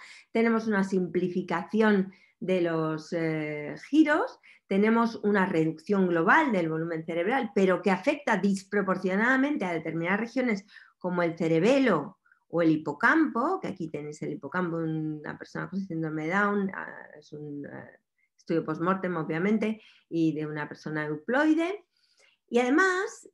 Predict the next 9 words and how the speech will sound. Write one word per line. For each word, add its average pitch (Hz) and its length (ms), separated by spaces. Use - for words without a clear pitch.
tenemos 269 560
que 202 340
hay 208 220
determinadas 185 680
regiones 277 680
como 226 540
la 160 160
corteza 185 420
frontal, 240 800